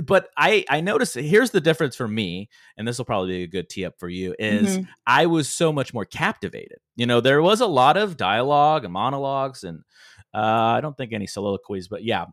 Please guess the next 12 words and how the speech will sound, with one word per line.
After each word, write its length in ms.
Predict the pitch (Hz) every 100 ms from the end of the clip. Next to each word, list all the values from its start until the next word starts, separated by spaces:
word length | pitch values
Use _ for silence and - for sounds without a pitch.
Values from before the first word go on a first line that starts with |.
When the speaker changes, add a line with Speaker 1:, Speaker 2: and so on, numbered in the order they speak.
| _
Speaker 1:
um, 280 | 120 110 104
all 200 | 131 156
of 80 | 160
the 80 | 131
traditional 520 | - 113 113 110 107
Shakespearean 560 | - 98 - 95 92 92
devices. 600 | 87 78 90 - 123 -
Speaker 2:
Mm-hmm. 360 | 220 208 190 190
Speaker 1:
But 200 | 123 -
I 240 | 117 151
didn't, 680 | 139 143 143 139 127 120 - - -
um, 500 | 120 117 113 110